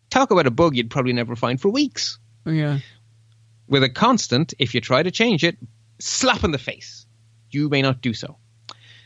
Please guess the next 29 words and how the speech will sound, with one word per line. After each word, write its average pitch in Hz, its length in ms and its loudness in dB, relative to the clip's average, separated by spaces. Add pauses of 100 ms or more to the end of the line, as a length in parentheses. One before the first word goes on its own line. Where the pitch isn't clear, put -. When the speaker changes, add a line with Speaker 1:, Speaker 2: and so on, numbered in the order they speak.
(400)
Speaker 1:
One 220 560 2 (140)
final 208 440 2
small 165 400 0
subtlety. - 560 -4 (120)
How 196 200 0
many 294 200 4
times 190 400 0
have 147 100 0
I 143 120 4
said 131 280 2
to 131 100 -4
you 123 240 4
that 113 120 2
a 123 80 2
variable 160 480 4
stores 127 480 2
a 123 140 2
primitive 160 440 0
value 131 440 2
or 131 260 4
a 123 80 2
reference 127 500 0
to 123 160 2
an 123 80 0
object? - 460 -8 (480)
Speaker 2:
Yeah, 135 1040 -2
rings 135 340 -4
a 131 40 -4
bell. 143 300 -4